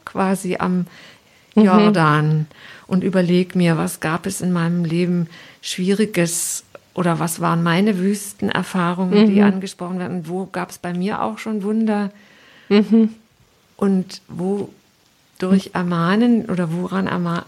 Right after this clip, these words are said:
Speaker 1: ja, woraufhin ermahnen die mich, dass ich mit meiner Gegenwart verantwortungsvoll umgehe und mit dem guten Land,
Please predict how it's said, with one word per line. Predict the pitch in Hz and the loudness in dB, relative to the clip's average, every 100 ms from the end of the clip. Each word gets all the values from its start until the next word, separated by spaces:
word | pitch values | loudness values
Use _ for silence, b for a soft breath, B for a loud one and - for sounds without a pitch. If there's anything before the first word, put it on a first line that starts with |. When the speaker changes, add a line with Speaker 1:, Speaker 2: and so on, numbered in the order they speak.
| - - - | -12 -12 -8
Speaker 1:
ja, | 170 190 202 | -6 -4 -4
woraufhin | 185 196 226 | -4 -2 0
ermahnen | 202 208 196 233 302 | 0 0 0 0 0
die | 285 | 2
mich, | 214 196 196 | 4 4 2
dass | 196 190 | -4 -4
ich | - 214 | -6 -6
mit | 208 196 | -6 -4
meiner | 190 202 208 202 196 B B B B B B B _ _ _ _ _ - | -2 -2 -2 -4 -6 B B B B B B B _ _ _ _ _ -2
Gegenwart | 196 202 233 220 196 202 214 - - | 0 2 2 2 2 0 -2 -10 -14
verantwortungsvoll | - - - 233 240 214 220 214 220 - 214 | -12 -8 -4 -4 -2 -4 -4 -6 -6 -6 -4
umgehe | 214 302 330 208 185 170 | -4 -4 -2 0 0 0
und | 175 | -2
mit | 190 196 | -2 -2
dem | 190 | -4
guten | 185 196 220 202 | -2 -4 -2 0
Land, | 175 196 269 262 | 2 2 2 -2